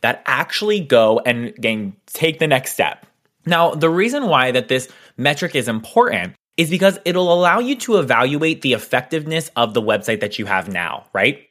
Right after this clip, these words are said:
That website conversion rate, we should be continuously trying to optimize and make as high as possible. Because otherwise, every time, every way that somebody is getting to your website, all of the effort that you make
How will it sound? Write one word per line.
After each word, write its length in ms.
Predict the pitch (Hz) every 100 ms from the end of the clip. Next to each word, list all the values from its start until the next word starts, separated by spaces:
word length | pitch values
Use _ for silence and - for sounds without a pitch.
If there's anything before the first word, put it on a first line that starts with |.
| _ _ 135
That 280 | 139 208
website 380 | 196 185 160 143
conversion 480 | 139 120 170 180 131
rate, 160 | 120 120
we 120 | 147
should 200 | 180 147
be 120 | 139
continuously 680 | 135 123 - 165 185 190 -
trying 300 | - 123 123
to 80 | 113
optimize 600 | 110 120 170 180 196 135
and 100 | 113
make 160 | 117
as 120 | 104
high 380 | - - 113 135
as 180 | 117 107
possible. 640 | - 123 143 101 80 - - - -
Because 220 | 135 143
otherwise, 640 | 143 185 202 151 123 120 - - _
every 380 | 156 196 220 240
time, 420 | 196 - 165 180 -
every 340 | 160 165 175
way 560 | 123 117 123 151 175 180 - -
that 260 | 127 120
somebody 420 | - 156 170 180 127
is 200 | 113 113
getting 320 | 120 143 156
to 120 | 139
your 160 | 120 104
website, 680 | 101 107 - 185 214 214 - - -
all 200 | 156 214
of 80 |
the 200 | 196 165
effort 360 | 127 143 170 147
that 160 | 127 104
you 340 | 110 156 214
make 480 | 202 202 127 -